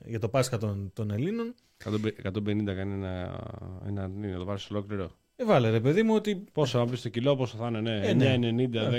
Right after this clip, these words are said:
Speaker 1: Ακριβώς,
Speaker 2: δέκα
Speaker 1: ναι.
Speaker 2: ευρώ, ναι.
Speaker 1: Ακριβώς. Ε, πόσα, εκατό, εκατόν πενήντα εκεί.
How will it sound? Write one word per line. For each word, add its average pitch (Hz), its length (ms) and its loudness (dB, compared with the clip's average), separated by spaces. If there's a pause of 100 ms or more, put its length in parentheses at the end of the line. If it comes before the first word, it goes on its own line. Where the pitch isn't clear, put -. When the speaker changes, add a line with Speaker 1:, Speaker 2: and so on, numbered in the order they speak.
(120)
Speaker 1:
Ακριβώς, 117 300 2
Speaker 2:
δέκα 117 160 2
Speaker 1:
ναι. 107 60 0
Speaker 2:
ευρώ, 107 220 -2
ναι. 104 240 -2
Speaker 1:
Ακριβώς. 135 520 -2
Ε, - 140 -6 (100)
πόσα, 123 460 4
εκατό, 123 280 4
εκατόν 160 260 4
πενήντα 196 260 2
εκεί. 139 400 4